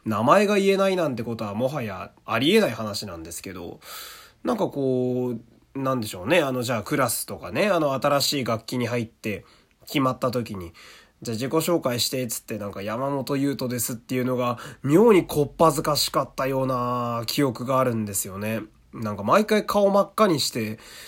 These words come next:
名前だけ喋ってたような記憶があるな。あの理由だけはちょっと未だに大人になってもまだ解明できてないんですけど、ほんなら、まあ、時間的に次が最後のお題かな。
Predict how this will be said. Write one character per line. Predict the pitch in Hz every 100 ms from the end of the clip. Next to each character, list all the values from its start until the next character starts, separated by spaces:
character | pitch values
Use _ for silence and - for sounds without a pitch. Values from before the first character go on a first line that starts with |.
| - -
名 | 131
前 | 131 127
だ | 127
け | 123
喋 | 135 117
っ | 120
て | 127
た | 117
よ | 107
う |
な | 107
記 | 98 -
憶 | 110 - 110
が | 104
あ | 101
る | 98
な。 | 95 95
あ | 117
の | 196
理 | 208 220
由 | 214
だ | 202 196
け | 190
は | 139
ち | -
ょ |
っ |
と | 127
未 | 117 147
だ | 160 165
に | 156
大 | 147
人 | - 160
に | - -
な | 180
っ |
て | -
も | 127
ま | 117
だ | 110 110 - - -
解 | - - 151
明 | 156 151
で | 139 143
き |
て | -
な | 98 101
い | 110
ん | 87
で | 82
す | -
け | - 80
ど、 | 78 87 82 82
ほ |
ん | 101 110
な | 110
ら、 | 98
ま | 101
あ、 | 92
時 | 101
間 | 113 123
的 | 123 123
に | 131 123
次 | 127 127 135
が | 131
最 | 127 143
後 | 139
の | 131 127 127 _ _ -
お | 127
題 | 135 127
か | 143
な。 | 175 240